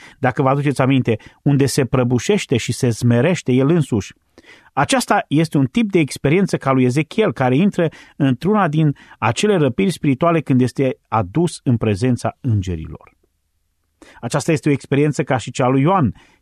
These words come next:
când cade ca mort în Apocalipsa, primind viziunea Fiului, a lui Iisus Hristos proslăvit. Este o experiență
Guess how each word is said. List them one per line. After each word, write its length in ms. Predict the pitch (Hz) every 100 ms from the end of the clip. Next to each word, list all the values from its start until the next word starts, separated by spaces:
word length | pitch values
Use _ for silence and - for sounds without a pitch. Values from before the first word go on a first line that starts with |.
| _
când 240 | - 131 117
cade 300 | - 196 180
ca 160 | 160 139
mort 320 | 151 175 131
în 80 | 120
Apocalipsa, 720 | 117 127 139 160 - 110 - _ - -
primind 460 | 123 117 135 208
viziunea 480 | 170 127 117 147 151
Fiului, 640 | 117 - 202 139 98 85 - -
a 80 | 110
lui 120 | 117
Iisus 280 | 110 - -
Hristos 380 | - 110 151 139
proslăvit. 580 | - 110 139 135 98 _ _ _ - -
Este 260 | - 160 190
o 20 |
experiență 880 | 175 - - 156 156 233 226 202 196